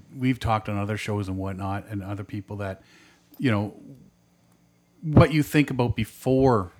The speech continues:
your trip. You know, you, you don't know what really to expect, or this is what, this is what you're expecting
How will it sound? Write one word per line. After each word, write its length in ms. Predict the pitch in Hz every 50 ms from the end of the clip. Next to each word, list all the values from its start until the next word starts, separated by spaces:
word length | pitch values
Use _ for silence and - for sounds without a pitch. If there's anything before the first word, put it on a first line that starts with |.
| -
your 160 | - 107 107 101
trip. 420 | - - - 117 90 80 - - - - _ _ _ _
You 60 | - 117
know, 80 | 113 110
you, 200 | 113 120 117 117 -
you 200 | 131 127 110 107
don't 220 | 104 113 110 110 117
know 60 | 110
what 80 | 110 98 110
really 320 | 110 107 110 107 107 104
to 80 | 101 98
expect, 640 | 98 - - - - - 127 123 123 127 123 - -
or 220 | 113 107 104 101 101
this 160 | 104 117 107
is 80 | 101 101
what, 280 | 90 98 104 110 - _ _ _ _ _ _ _ -
this 280 | - 104 123 160 165 -
is 100 | 160 135
what 200 | 127 127 127 -
you're 140 | 127 117 107
expecting 680 | 101 - - - - 135 135 - - - 101 90 98